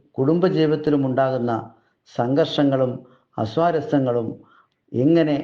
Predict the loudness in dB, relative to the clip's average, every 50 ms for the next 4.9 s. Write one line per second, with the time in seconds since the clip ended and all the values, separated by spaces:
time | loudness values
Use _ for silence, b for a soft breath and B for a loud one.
0 | -6 -6 -4 -2 -2 0 0 0 0 -2 -2 -2 0 2 4 4 2 2 0 -2
1 | -2 -2 -2 0 0 -2 -2 0 0 2 2 2 4 4 4 4 4 2 0 -2
2 | 0 -2 -4 -6 -6 -6 -6 -4 -4 -4 -2 -2 -2 -4 -4 -6 -10 -12 b b
3 | b b b b b b -4 -2 0 0 2 2 2 2 2 0 0 -2 -2 -4
4 | -2 -2 0 0 2 2 0 0 -2 -4 -6 -6 -6 -6 -8 -8 -12